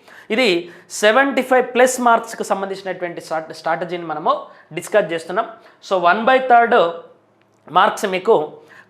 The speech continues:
ఖచ్చితంగా నెగిటివ్ ఉంటుంది. So ఇండియన్ ఎకానమీలో మీకు మూడే చాప్టర్స్ కనిపిస్తాయి. So చాలామంది ఏం చెప్తారు, మీకు మూడే చాప్టర్స్ ముప్పై గంటలలో చెప్పేస్తాం, మూడే చాప్టర్స్ తొందర అయిపోగొట్టేస్తాం,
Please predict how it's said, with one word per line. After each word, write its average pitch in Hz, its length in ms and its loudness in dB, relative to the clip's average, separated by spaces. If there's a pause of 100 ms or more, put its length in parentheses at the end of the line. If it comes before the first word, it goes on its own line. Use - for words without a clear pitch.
ఖచ్చితంగా 208 480 0
నెగిటివ్ 175 380 -4
ఉంటుంది. 127 340 -12 (460)
So 262 280 6
ఇండియన్ 262 480 2
ఎకానమీలో 269 520 4
మీకు 247 200 -2
మూడే 247 280 4 (120)
చాప్టర్స్ 233 320 0
కనిపిస్తాయి. 196 480 -2 (420)
So 240 120 2 (140)
చాలామంది 262 440 4
ఏం 254 140 0
చెప్తారు, 247 280 2
మీకు 233 520 0
మూడే 240 360 4
చాప్టర్స్ 220 340 2
ముప్పై 214 320 0
గంటలలో 202 440 2
చెప్పేస్తాం, 160 480 -6 (520)
మూడే 247 380 4
చాప్టర్స్ 226 340 2 (100)
తొందర 208 280 4
అయిపోగొట్టేస్తాం, 170 720 -2